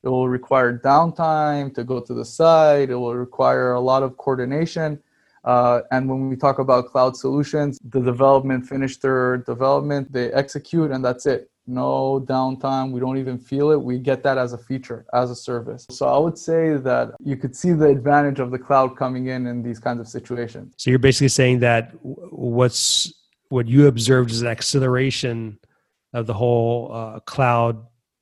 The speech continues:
Speaker 2: aspect of, of the infrastructure. And those vendors that are, have,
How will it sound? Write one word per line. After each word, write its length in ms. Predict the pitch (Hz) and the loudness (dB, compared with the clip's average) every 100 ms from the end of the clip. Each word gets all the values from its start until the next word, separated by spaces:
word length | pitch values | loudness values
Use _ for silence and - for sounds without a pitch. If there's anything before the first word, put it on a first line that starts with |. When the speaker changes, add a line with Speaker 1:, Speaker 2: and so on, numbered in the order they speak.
| - | -6
Speaker 2:
aspect 480 | 120 113 - 113 117 | -4 -4 -6 -4 -2
of, 240 | 113 110 | -4 -6
of 260 | - 117 110 | -8 -8 -6
the 120 | 117 | -4
infrastructure. 720 | 107 113 - 107 - 120 127 _ _ _ _ _ _ _ | -4 -4 -2 -4 -4 -10 -12 _ _ _ _ _ _ _
And 240 | 120 113 113 | -4 -2 0
those 280 | 120 120 | 2 2
vendors 320 | 104 120 117 113 | 2 0 0 -2
that 100 | 110 | -2
are, 140 | 110 | -2
have, 420 | - 135 143 127 | -2 -2 0 -2